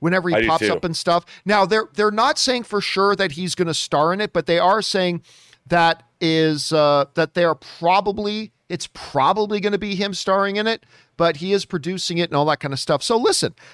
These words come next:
Speaker 1: th-, a-, as far as I'm concerned, if you're going to do this movie, if you're going to do another Rocketeer, this sounds like the right way to go about it. Will it be any good? Who knows? We'll have to wait and see. But if you're gonna do it, this sounds like the right approach. Anyway,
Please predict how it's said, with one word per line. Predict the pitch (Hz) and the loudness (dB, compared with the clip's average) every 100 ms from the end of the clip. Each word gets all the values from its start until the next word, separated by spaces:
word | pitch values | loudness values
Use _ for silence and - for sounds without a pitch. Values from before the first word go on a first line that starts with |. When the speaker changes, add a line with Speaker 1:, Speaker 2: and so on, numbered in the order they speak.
| _ _ | _ _
Speaker 1:
th-, | 220 - | -10 -2
a-, | 233 240 | 0 0
as | 233 | -2
far | 262 339 | 0 0
as | 311 | 0
I'm | 269 | -2
concerned, | 220 190 - 196 143 127 - | -2 -6 0 0 0 -4 -8
if | 220 320 - | -4 -4 -4
you're | 262 | -6
going | 185 196 208 196 | 0 0 0 -2
to | 170 | -10
do | 143 165 | -6 -6
this | 143 147 - | -2 -2 -2
movie, | 131 120 98 - _ _ _ | -4 -6 -6 -14 _ _ _
if | 202 254 - | -2 -2 -2
you're | 247 | -6
going | 185 196 196 | 0 0 0
to | 180 | -6
do | 143 147 139 135 123 _ _ _ | -6 -2 0 -2 -6 _ _ _
another | 156 143 147 147 | -4 0 0 0
Rocketeer, | 139 135 131 - 143 117 107 _ _ | 0 0 -2 -8 -4 -4 -4 _ _
this | 113 175 240 | -6 -2 -2
sounds | - - - 190 247 285 196 | -4 -4 -4 0 0 0 -2
like | 170 160 | -2 -2
the | 160 | -2
right | 151 151 | -2 0
way | 151 | -2
to | 143 | -4
go | 147 135 | -2 -4
about | 131 202 170 | 0 0 0
it. | - _ _ | -4 _ _
Will | 143 190 | 0 0
it | 190 | 0
be | 190 185 | 0 0
any | 170 | 0
good? | 147 170 233 330 - _ _ | 0 2 4 2 -6 _ _
Who | - 220 | -6 -2
knows? | 185 - - - | 0 -2 -6 -4
We'll | 160 | 0
have | 190 - | 0 0
to | |
wait | 165 165 | -2 0
and | 139 | -2
see. | - 165 123 - - | -2 -4 -4 -8 -8
But | 156 | -4
if | 196 | -2
you're | |
gonna | 190 233 220 | 0 -2 -2
do | 226 | -2
it, | 226 - _ _ _ | -2 -4 _ _ _
this | 180 - | -4 0
sounds | 185 170 | 0 0
like | 170 151 | -2 -2
the | |
right | 143 143 | -2 0
approach. | 120 - 120 - - | -2 -6 -8 -6 -8
Anyway, | 254 277 240 220 | -4 0 2 0